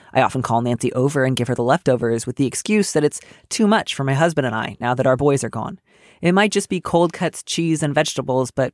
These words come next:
she has hungry kids to feed. She'll often give us fresh flowers from her garden in return.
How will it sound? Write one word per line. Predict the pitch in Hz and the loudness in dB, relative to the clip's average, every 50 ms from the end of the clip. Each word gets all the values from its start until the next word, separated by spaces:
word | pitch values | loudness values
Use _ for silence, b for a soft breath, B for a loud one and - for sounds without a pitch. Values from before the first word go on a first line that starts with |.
| _ | _
she | - - 131 | -10 -6 -6
has | 131 131 | -6 -4
hungry | - 143 139 131 135 135 | -4 -4 -4 -2 -4 -4
kids | - - 131 120 - - | -4 -4 -4 -4 -4 -6
to | - 78 | -10 -10
feed. | - 107 104 107 110 - b b b b b b | -8 -8 -8 -8 -10 -12 b b b b b b
She'll | b - - - | b -2 0 2
often | - 139 135 - 143 135 | 2 2 2 0 0 -2
give | 131 120 | 0 0
us | 127 120 - | 0 -2 -4
fresh | - - 135 127 127 - - | -2 0 0 0 0 0 -2
flowers | - 123 123 123 120 120 120 | 0 2 2 2 0 -2 -6
from | - 127 120 | -6 -6 -6
her | 117 117 | -6 -6
garden | 113 - 113 113 117 123 123 | -4 -4 -4 -4 -4 -4 -4
in | 117 - | -6 -6
return. | 120 - - 120 - - - - - | -8 -8 -10 -10 -10 -10 -10 -12 -16